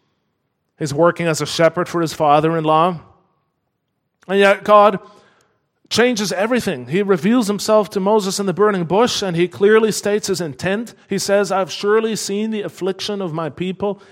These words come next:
who are in Egypt, and I've heard their cry because of their taskmasters.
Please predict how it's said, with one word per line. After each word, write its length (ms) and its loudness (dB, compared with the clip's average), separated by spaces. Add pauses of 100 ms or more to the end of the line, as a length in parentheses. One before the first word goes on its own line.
who 180 -2
are 80 4
in 140 -2
Egypt, 540 -2 (400)
and 140 -2
I've 200 2
heard 200 -2
their 140 -2
cry 440 -2
because 320 -6
of 120 -6
their 80 -4
taskmasters. 1040 -8